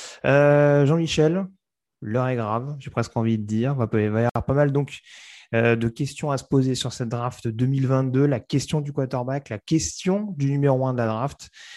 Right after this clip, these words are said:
Euh, ça va venir notamment sur cette question du numéro un. Euh, on aura le temps d'en reparler dans quelques secondes, mais plantons déjà le décor tout de suite, puisque a, a priori, il y a de très fortes chances qu'on ait affaire à un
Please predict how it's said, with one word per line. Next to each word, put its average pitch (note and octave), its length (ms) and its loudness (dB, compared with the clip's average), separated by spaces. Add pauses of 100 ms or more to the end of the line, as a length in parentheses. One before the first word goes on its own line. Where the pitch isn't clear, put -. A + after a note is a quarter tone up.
(180)
Euh, G2+ 180 0
ça A2 140 -2
va G#2+ 160 0
venir A2+ 240 0
notamment A#2 320 -2
sur - 140 -10
cette A2 160 -10
question - 320 -4
du A2+ 160 -4
numéro C#3 720 2
un. D#3+ 380 -2
Euh, G#2+ 380 -2
on G#2 140 -4
aura G2+ 140 -2
le G#2 40 -4
temps A2+ 140 -2
d'en A2 80 -2
reparler A#2 380 -2
dans A2+ 140 -2
quelques A2+ 340 -4
secondes, C#3+ 280 -2
mais B2 240 -2 (120)
plantons B2 400 -6
déjà A#2 420 0
le A2+ 80 0
décor A2 380 -4
tout A#2 100 -4
de A2 60 -12
suite, C4 260 -8
puisque - 280 -4 (1000)
a, B2+ 120 -2 (520)
a - 80 -4
priori, D3+ 520 4
il D3+ 40 4
y C#3 60 4
a A2 40 -2
de - 60 -8
très - 180 -4
fortes - 380 -2
chances C#3+ 320 0
qu'on A2+ 240 -6
ait A2 60 0
affaire A2 300 0
à G#2 200 0
un G#2+ 60 -4